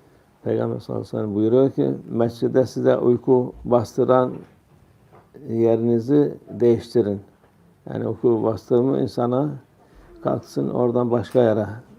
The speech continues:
e, gitsin. E, o olduğu yerde olsa daha uyku basar, u-, uyuklar kalır.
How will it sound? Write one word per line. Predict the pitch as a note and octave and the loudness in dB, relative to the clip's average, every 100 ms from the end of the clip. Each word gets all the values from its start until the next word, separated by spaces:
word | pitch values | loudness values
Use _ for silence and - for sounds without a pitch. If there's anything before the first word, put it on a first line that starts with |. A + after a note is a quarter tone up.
| - - - | -20 -20 -18
e, | A2 G#2+ G#2 | -12 -10 -8
gitsin. | F#2 - F#2+ A2 - _ _ _ - | -10 -10 -10 -10 -16 _ _ _ -18
E, | - - - C#3+ B2+ A#2+ - | -18 -16 -14 -10 -10 -10 -8
o | A2+ G#2+ G#2 A1+ - - - - _ - A3 - | -4 -4 -4 -8 -12 -18 -20 -20 _ -20 -20 -4
olduğu | A#2+ A2+ A2+ | 0 2 4
yerde | A#2+ A2+ A2 | 4 2 0
olsa | A2 G#2 - C#3 B2+ | -2 -2 -2 0 0
daha | A#2+ B2 A2+ G2+ - | 2 2 0 -4 -6
uyku | A2 G#2 A2 | -6 -4 -2
basar, | G#2+ G#2 C3 C#3 F#3+ G#3 G#3+ G#3 | -2 0 -4 -6 -8 -20 -20 -12
u-, | - B2+ | -8 -4
uyuklar | A#2 A#2 A#2 A2+ G#2+ | -2 -4 -2 -4 -4
kalır. | A2 G#2+ G2+ | -4 -4 -6